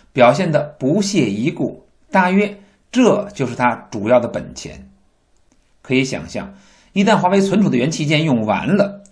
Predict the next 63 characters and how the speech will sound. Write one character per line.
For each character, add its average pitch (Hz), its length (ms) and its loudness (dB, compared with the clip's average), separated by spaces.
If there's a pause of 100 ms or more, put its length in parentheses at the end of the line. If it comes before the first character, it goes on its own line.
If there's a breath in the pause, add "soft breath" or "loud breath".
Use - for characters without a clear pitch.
华 113 260 -2
为 120 140 0
的 131 80 0
日 131 240 2
子 95 240 -8 (140)
绝 127 340 -2
对 135 220 -4
会 95 180 -10
非 110 160 -6
常 104 160 -8
的 98 80 -10
艰 95 300 -8
难。 - 260 -14 (840 soft breath)
从 196 240 0
目 240 160 6
前 120 220 0
来 98 140 -8
看， - 320 -8 (280 soft breath)
美 127 140 2
国 180 140 4
政 180 160 2
府 120 120 0
不 165 120 -2
大 180 160 6
可 117 160 -2
能 110 360 -2
在 160 160 0
短 110 400 0
期 220 220 0
内 208 380 0
放 - 320 2
过 92 120 -4
华 90 260 -6
为， 78 220 -12 (600 soft breath)
限 131 240 -2
制 131 80 2
美 120 120 0
国 147 140 0
企 147 240 -2
业 117 240 -2
向 120 240 -4
华 123 280 2
为 147 120 0
等 151 140 -2
企 113 220 -6
业 117 220 -2
出 - 160 -6
口 110 160 -4
高 156 220 6
级 165 140 -6
芯 190 240 2
片， - 340 -4 (400 soft breath)
这 247 140 2
种 131 160 2
局 117 200 -2
面 117 220 0
有 123 80 0
可 127 140 -6
能 98 120 -2
会 117 160 -4
长 110 360 -2
期 202 240 -4
化。 - 320 -8